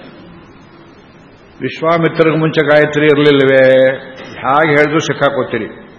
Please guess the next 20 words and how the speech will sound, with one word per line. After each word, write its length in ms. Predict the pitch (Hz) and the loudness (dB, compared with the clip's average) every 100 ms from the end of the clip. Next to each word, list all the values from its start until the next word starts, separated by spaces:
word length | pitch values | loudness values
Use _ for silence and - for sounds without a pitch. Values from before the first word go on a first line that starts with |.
| - - _ - - - - - | -20 -20 _ -20 -20 -20 -20 -4
ಇತ್ತು 280 | 165 175 170 | -2 -2 0
ಅಂದ್ರೆ, 420 | 165 143 117 120 | 2 2 2 -2
ಹಾಗಿದ್ರೆ 480 | 131 143 156 156 151 | 0 -2 -2 -2 0
ಇವ್ರು 120 | 156 | 0
ಕಂಡು 300 | 143 147 160 | 0 0 2
ಹಿಡಿದ್ರು 340 | 151 156 147 147 | 2 2 2 2
ಅನ್ನೋಕೆ 340 | 139 139 127 | 2 -2 -4
ಅರ್ಥವೇನು? 600 | 113 131 127 127 123 127 - - - - - - - - - - - | -4 -4 -2 -4 -8 -16 -20 -20 -20 -20 -20 -20 -20 -20 -20 -8 -6
ಇದ್ದದ್ದನ್ನೇ 520 | 160 175 151 156 156 | -2 -2 0 0 0
ಕಂಡು 260 | 156 143 | -2 -2
ಹಿಡಿದ 340 | 131 139 123 113 | -2 -2 -2 -4
ಅರ್ಥವಿಲ್ಲ. 280 | - 113 95 - - - - - - - - | -6 -8 -10 -16 -20 -20 -20 -20 -20 -20 -6
ಇರ್ಲಿಲ್ಲ 420 | 139 156 185 185 165 | -2 0 2 2 2
ಅಂದ್ರೆ, 560 | 135 123 113 123 139 143 147 - - - - - | 0 -2 -2 0 0 0 -4 -12 -20 -20 -20 -4
ಹಾಗಿದ್ರೆ 600 | 147 147 151 160 131 135 80 - - - - - _ _ - | -4 -2 -4 0 0 -2 -8 -16 -20 -20 -20 -20 _ _ -6
ಅದಕ್ಕೆ 280 | 151 165 147 | -4 -2 -4
ಮುಂಚೆ 220 | 156 151 | -2 -2
ಬ್ರಾಹ್ಮಣರು 540 | 120 127 143 147 139 | -2 -2 -2 -2 -2
ಏನ್ 260 | 147 156 151 | 0 2 0
ಜಪ 140 | 139 | 0